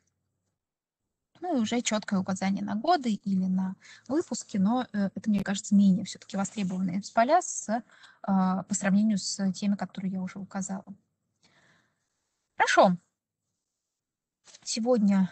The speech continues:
вот показываю, да, поиск на примере, э, «Войны и мира» Толстого.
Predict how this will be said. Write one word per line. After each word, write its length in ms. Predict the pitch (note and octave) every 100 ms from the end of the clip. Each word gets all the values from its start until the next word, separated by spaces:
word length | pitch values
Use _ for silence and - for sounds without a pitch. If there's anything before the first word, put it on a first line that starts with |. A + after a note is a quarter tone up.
| -
вот 120 | F#3+
показываю, 460 | F#3+ A3 F#3+ F#3 F#3+
да, 120 | B3+
поиск 460 | - F#3+ F#3 - -
на 180 | G3 F#3+
примере, 560 | - F#3+ F#3 F#3 E3+
э, 40 | -
«Войны 600 | - G3 G3 F#3+ G3+ G3
и 20 | F#3+
мира» 220 | F#3 F#3
Толстого. 580 | G#3+ B3+ - F#3+ G#3+